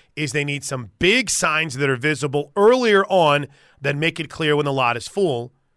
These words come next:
that you must drive on. Too many people pull all the way up to the entrance before they discover it's sold out and only media staff reserved parking is allowed.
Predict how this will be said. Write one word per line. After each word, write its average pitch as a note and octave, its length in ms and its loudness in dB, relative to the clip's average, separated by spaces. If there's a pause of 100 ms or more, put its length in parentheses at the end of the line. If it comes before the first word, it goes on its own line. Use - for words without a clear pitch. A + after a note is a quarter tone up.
(600)
that D3 140 -6
you C3+ 100 -2
must D3+ 260 0
drive B2 300 -2
on. G2+ 200 -12
Too E3 220 -6
many E3+ 160 -4
people D3 560 -6 (300)
pull C#3+ 220 0
all F#3+ 340 6
the A3 60 4
way G#3 80 6
up G#3 100 4
to - 80 -4
the F#3+ 120 2
entrance E3 400 -2
before D#3 300 -6
they E3 80 -4
discover D3+ 380 -2
it's - 120 -8
sold D3 260 -4
out C#3+ 180 0
and C3 100 -8
only C#3 160 -4
media B2 260 -8
staff A2+ 320 -8
reserved G#2 320 -12
parking G2+ 380 -14
is F2+ 120 -20
allowed. D2 320 -20